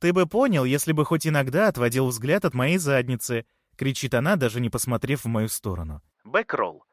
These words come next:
Вращение кайта в обратную сторону на триста шестьдесят градусов. Стерва. Но как же она хороша. И главное, она моя. Так хочется сейчас подойти к ней и притянуть к себе.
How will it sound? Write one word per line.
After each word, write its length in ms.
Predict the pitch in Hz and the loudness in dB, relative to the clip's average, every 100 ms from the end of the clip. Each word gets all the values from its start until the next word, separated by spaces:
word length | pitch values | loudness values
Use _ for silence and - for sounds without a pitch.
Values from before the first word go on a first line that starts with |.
| _ - | _ -14
Вращение 560 | - 135 - 220 160 - | -4 -4 -4 -4 -4 -2
кайта 340 | 220 226 196 | -4 -2 -2
в 80 | 156 | -2
обратную 540 | 143 175 147 101 95 | -2 -2 -4 -6 -12
сторону 480 | - 175 208 190 190 | -8 -4 -2 -2 -2
на 120 | 135 | -2
триста 380 | - 113 127 160 | -4 -10 -10 -10
шестьдесят 500 | - 104 98 104 90 | -10 -12 -12 -12 -8
градусов. 480 | 110 104 87 - - _ _ _ _ _ _ _ _ _ _ | -4 -4 -6 -20 -20 _ _ _ _ _ _ _ _ _ _
Стерва. 540 | - - 123 104 90 78 - - _ _ _ _ _ _ | -14 -6 -4 -4 -6 -10 -14 -20 _ _ _ _ _ _
Но 120 | 117 | -6
как 220 | 117 208 123 | -4 -6 -4
же 160 | 110 | -4
она 120 | 95 | -4
хороша. 560 | 90 95 95 - 80 73 _ _ _ _ _ _ _ _ _ | -6 -8 -8 -10 -14 -16 _ _ _ _ _ _ _ _ _
И 100 | 127 | -6
главное, 520 | 110 131 143 127 107 | -2 0 2 0 0
она 120 | 107 107 | 0 0
моя. 420 | 104 104 98 - _ _ _ _ _ _ _ _ | 0 0 -4 -8 _ _ _ _ _ _ _ _
Так 180 | - 156 | -4 -4
хочется 440 | - 175 - - 117 | -2 -2 -2 -8 -10
сейчас 340 | 113 135 - | -6 -6 -6
подойти 460 | 117 117 120 - 165 | -2 0 0 -2 -6
к 80 | |
ней 260 | 110 90 98 | -4 -2 -2
и 40 | |
притянуть 460 | 101 208 120 113 - | -4 -6 -4 -4 -4
к 40 | |
себе. 420 | - 104 85 71 | -8 -8 -8 -10